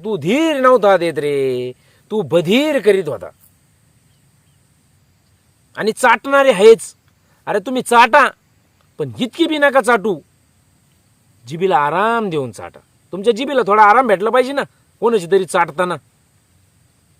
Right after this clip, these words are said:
माझं बोलणं कडू आहे, ते कापूस सोडून इंजेक्शन आपल्याला जमत नाही. आपलं इंजेक्शन डायरेक्ट ते दंडात राहू, टिंगरात राहू, नाही तर कुठं राहू,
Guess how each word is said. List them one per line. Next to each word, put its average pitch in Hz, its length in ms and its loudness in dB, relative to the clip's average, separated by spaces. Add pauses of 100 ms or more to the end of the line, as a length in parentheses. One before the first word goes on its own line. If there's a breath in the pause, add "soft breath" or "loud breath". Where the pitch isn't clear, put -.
(280)
माझं 240 260 2
बोलणं 277 300 2
कडू 320 220 0
आहे, 170 180 2 (920)
ते 453 420 6 (480)
कापूस 208 380 0
सोडून 269 400 -2
इंजेक्शन 226 640 0 (280)
आपल्याला 196 480 0
जमत 156 480 -4
नाही. 151 200 -10 (2000)
आपलं 214 280 -2
इंजेक्शन 190 540 -2
डायरेक्ट 151 500 -2 (420)
ते 156 100 -4
दंडात 180 480 -2
राहू, 214 260 0 (1400)
टिंगरात 226 360 0
राहू, 233 240 2 (380)
नाही 185 160 -8
तर 214 60 2
कुठं 226 380 4
राहू, 123 180 -2